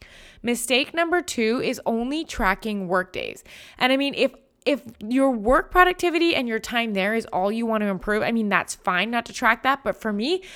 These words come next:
I wanted to know where I was wasting family time too, because when I actually did this for myself,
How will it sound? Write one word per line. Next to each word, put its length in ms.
I 140
wanted 320
to 100
know 200
where 180
I 80
was 160
wasting 360
family 440
time 300
too, 260
because 260
when 200
I 140
actually 340
did 180
this 180
for 140
myself, 440